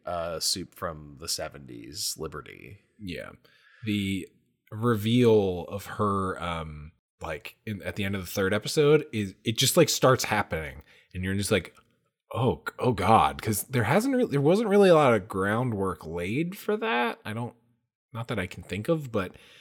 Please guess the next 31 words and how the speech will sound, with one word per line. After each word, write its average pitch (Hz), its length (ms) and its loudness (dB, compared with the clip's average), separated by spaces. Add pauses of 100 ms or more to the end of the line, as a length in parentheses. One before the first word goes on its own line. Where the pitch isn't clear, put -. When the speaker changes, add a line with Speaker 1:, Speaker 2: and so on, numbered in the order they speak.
(1080)
Speaker 2:
she, - 600 -4 (460)
I, 87 220 -4
I 147 40 4
feel 202 180 4
like 220 80 4
I 214 60 6
had 170 160 2
that 139 160 0
spoiled 123 600 2
for 170 120 -8
me 170 140 0
before 131 280 -2
I - 40 -2
started 101 300 -4
watching, 95 520 -4
but, 90 240 -6 (840)
like, 117 280 4 (220)
her 139 260 4
being, 135 260 4
like, 120 140 2
a 117 40 2
racist 104 480 0
who, 110 120 -4
like, 92 180 -4
knows 98 560 0
how 98 140 -2
to 92 80 -4
manipulate, 90 520 -4
like, 85 140 -6
social 92 360 -6
media 87 460 -6